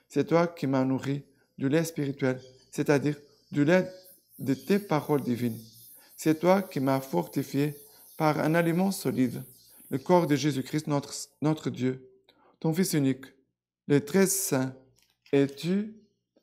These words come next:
m'as enivré à la coupe divine, c'est-à-dire la coupe de ton sang, qui fait vivre, et qu'il m'a répandu,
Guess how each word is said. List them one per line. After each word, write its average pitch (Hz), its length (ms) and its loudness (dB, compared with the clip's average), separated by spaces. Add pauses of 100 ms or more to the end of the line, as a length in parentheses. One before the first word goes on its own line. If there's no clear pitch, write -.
m'as 135 380 0 (120)
enivré 175 680 -2 (260)
à 131 140 2
la 127 180 0
coupe - 420 -12
divine, 127 380 -2 (680)
c'est-à-dire 151 580 -2 (320)
la 131 160 0
coupe 180 280 -10
de 139 100 0
ton 170 240 -2
sang, 151 360 -8 (440)
qui 185 200 0
fait 220 360 -2 (160)
vivre, 135 480 -4 (640)
et 131 440 -2
qu'il 185 200 2
m'a 131 180 0
répandu, 147 720 -6